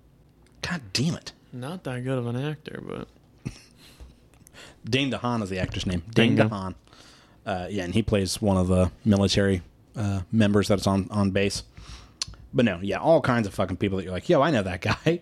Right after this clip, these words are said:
Speaker 1: <laughs> Yo, I know that guy.
Speaker 2: <laughs>
Speaker 1: Yo, what?" David Krumholtz plays Isidore,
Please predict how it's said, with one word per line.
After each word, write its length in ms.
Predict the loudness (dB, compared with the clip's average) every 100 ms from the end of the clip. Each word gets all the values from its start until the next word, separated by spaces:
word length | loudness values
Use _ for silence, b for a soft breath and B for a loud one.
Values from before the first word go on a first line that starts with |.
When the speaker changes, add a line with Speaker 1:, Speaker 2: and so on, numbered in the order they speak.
| -8 -20
Speaker 1:
<laughs> 160 | -4
Yo, 260 | 4 6 6
I 120 | 6
know 140 | 4 2
that 200 | -4 -2
guy. 280 | 0 0 -2 -8
Speaker 2:
<laughs> 140 | _
Speaker 1:
Yo, 400 | 0 4 4 4
what?" 280 | 4 4 0 b b
David 280 | -2 -2 -4
Krumholtz 580 | -6 -4 -4 -4 -6 -10 -4
plays 240 | 0 4
Isidore, 460 | 6 6 8 6